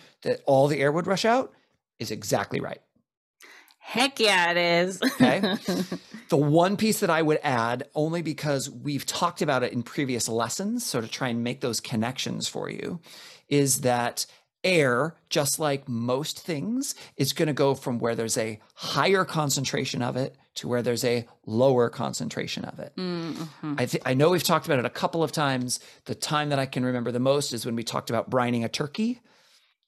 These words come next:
Speaker 1: Remember we talked about water?
Speaker 2: Disbursement.
Speaker 1: Diffusion.
Speaker 2: Diffusion. But we talked about dispersing.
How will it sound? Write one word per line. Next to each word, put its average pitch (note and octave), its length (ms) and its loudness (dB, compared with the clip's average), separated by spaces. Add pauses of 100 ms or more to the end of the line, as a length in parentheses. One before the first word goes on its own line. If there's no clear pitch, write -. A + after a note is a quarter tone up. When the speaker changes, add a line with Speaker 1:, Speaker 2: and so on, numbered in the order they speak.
Speaker 1:
Remember A#2+ 240 0
we B2 80 -2
talked A#2+ 220 -2
about A2+ 180 2 (100)
water? A#2 360 2
Speaker 2:
Disbursement. G#3+ 880 -4 (1080)
Speaker 1:
Diffusion. C3+ 920 2 (200)
Speaker 2:
Diffusion. G#3 840 -2
But - 100 -8
we A3 80 0
talked B3+ 240 -2
about C4 180 0
dispersing. F#3+ 840 -6